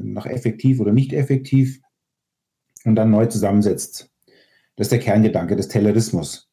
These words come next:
Also, äh, das ist bis heute geblieben. Man guckt sich an, wo ist eigentlich der Best Practice, buchstäblich? Wer macht's am besten? Und all diejenigen, die irgendwas am besten können, die, da überlegt man sich anhand des, ähm,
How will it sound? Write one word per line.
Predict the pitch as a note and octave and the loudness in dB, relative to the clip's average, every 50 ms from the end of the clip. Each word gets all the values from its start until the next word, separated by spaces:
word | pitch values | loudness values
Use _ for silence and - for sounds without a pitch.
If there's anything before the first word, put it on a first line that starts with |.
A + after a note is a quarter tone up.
| _ _ _ _ _ _ _ _ _ _ _ - | _ _ _ _ _ _ _ _ _ _ _ -10
Also, | F2+ F#2+ G2+ G2 G2 F#2+ F2+ - - G2 F#2+ F#2+ | -6 -2 0 0 0 0 -2 -4 -4 -4 -4 -2
äh, | G2 | -2
das | G#2 G#2+ A#2+ | -2 0 0
ist | B2 A#2+ - | 0 0 0
bis | - B2+ - | -4 -2 0
heute | A#2+ B2 C3+ C3 C3+ | 2 2 2 2 2
geblieben. | A2 A2 - - A#2+ C#3+ C#3+ C3 A2 F#2 E2+ - - | 0 0 0 2 2 4 4 4 2 2 0 -4 -4
Man | A2 G#2 G2+ G2 F#2 | -4 -4 -4 -4 -2
guckt | - A#2+ A#2 - | -2 -4 -4 -4
sich | - - - F2 | -10 -6 -4 0
an, | A2 A#2+ B2 B2 A#2+ B2 - _ _ | 2 2 2 2 2 -2 -6 _ _
wo | - G#2+ G#2+ A2 A#2+ A#2 | -4 0 2 4 4 2
ist | A2 - | 2 0
eigentlich | - A2 A2+ A2 - | 0 0 0 2 2
der | - F#2+ | 0 0
Best | - A2+ A#2 - - - | 0 0 -2 -2 -4 -4
Practice, | - B2 B2 - - F3 F3+ F3+ - _ _ _ _ _ _ | -2 -2 -2 0 0 -2 -2 -2 -10 _ _ _ _ _ _
buchstäblich? | - C3+ C3 - C3+ C3 C3 D3 E3+ F#3 F3+ - _ _ _ _ _ _ _ _ - _ _ _ | -2 -2 0 2 0 0 0 0 -2 -4 -4 -6 _ _ _ _ _ _ _ _ -20 _ _ _
Wer | - A2+ A#2+ | -2 0 2
macht's | C#3 C3+ B2+ - | 2 0 0 2
am | A2+ A2 | 2 2
besten? | G#2+ A#2 B2+ - - - F3+ G#3+ - - _ _ _ _ _ _ _ _ _ _ _ _ _ _ _ _ _ _ | 4 2 0 0 0 0 0 0 -2 -10 _ _ _ _ _ _ _ _ _ _ _ _ _ _ _ _ _ _
Und | - B2+ B2+ | 0 0 2
all | - - C#3 C#3+ | 2 4 2 4
diejenigen, | C3+ D3 D#3+ E3 D#3+ D3+ D3 C#3+ C3+ | 4 4 4 4 4 4 4 4 4
die | B2+ C3+ | 4 4
irgendwas | B2 C3+ D3 D3+ C#3+ D3 C#3+ - | 4 4 2 2 0 0 0 0
am | C3+ G#2+ | 0 0
besten | C#3 D3 C#3 - - C3 | 0 -2 -2 0 -2 0
können, | C3 C#3+ D3 D3 C3 G#2+ F2+ - - - - C3 - | 2 2 2 4 2 2 0 -2 -10 -16 -20 -20 -20
die, | _ - _ - A#2 A#2 A#2+ A2 G#2+ B2 - | _ -14 _ -4 -2 0 -2 -2 -4 -8 -6
da | - A2+ A#2+ B2+ | -2 0 0 2
überlegt | A#2+ B2 B2 B2+ B2+ - | 2 2 2 0 2 0
man | B2+ A#2 | 0 0
sich | A#2+ A2+ - - | 0 -2 -4 -6
anhand | A2 G#2 A2+ A#2 A#2+ - | -6 -2 -2 -2 -2 0
des, | A2 G#2+ - - - - - G2+ | -2 -4 -4 -4 -8 -8 -4 -2
ähm, | G#2+ G#2 G2+ G2+ G2+ G2 F#2+ F2+ | 0 0 0 0 -2 -4 -6 -6